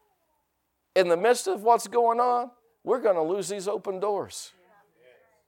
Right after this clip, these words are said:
We gotta have prayer. We gotta have praise. Amen. It's the key to open doors. I like it. All the doors were opened.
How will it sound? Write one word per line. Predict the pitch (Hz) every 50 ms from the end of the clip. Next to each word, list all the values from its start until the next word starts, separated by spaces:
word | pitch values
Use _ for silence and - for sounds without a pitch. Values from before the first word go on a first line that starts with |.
| _ _ _ _ - -
We | 226
gotta | 220 233 214 190 190
have | 196 220 202 202 190 -
prayer. | - - 226 220 220 208 190 156
We | 160 202
gotta | 214 214 208
have | 208 202 185 -
praise. | - - 196 196 214 208 185 147 107 82 76 - - - - _ _ _ _ _ _ - - - - - _ _ _ _ _ -
Amen. | - 196 214 208 220 240 247 214 226 262 - - - - _ _ - _ -
It's | - 196 220
the | - 170
key | 143 - 233 233 226
to | 190
open | 190 220 220 220 220 202 202
doors. | 214 208 202 175 123 104 - - - - - _ _ _ - - - _ - - - - - - - -
I | - 175 196 202
like | 214 226 202
it. | 214 - - -
All | 143 180 220 262 277 269
the | 202 156 143
doors | 110 139 123 - 120 113 101 127
were | 87 80
opened. | 78 113 - - 87 -